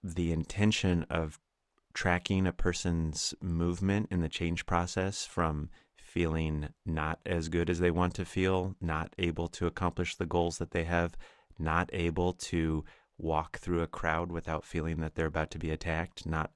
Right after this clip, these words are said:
able to get out of bed in the morning because you feel like it's all doom and gloom and super heavy that way.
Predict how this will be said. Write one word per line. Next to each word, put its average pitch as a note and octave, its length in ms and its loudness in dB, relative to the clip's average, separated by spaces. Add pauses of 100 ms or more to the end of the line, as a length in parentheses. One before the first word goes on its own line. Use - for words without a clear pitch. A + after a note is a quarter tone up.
(100)
able D#2+ 280 -2
to - 160 -10
get D#2+ 160 -2
out D#2+ 160 0
of D2 120 -4
bed D#2 180 0
in D#2+ 80 0
the E2+ 80 2
morning F2 400 4 (400)
because D#2+ 340 -2
you D2+ 80 -2
feel D#2 280 -2
like D#2 220 -4
it's D#2 140 -8
all D#2 200 2
doom E2+ 480 2 (100)
and D2+ 160 -2
gloom G#2 500 4
and D2+ 420 -2 (280)
super E2 300 -2
heavy F#2 240 2
that A2 200 4
way. B2 260 2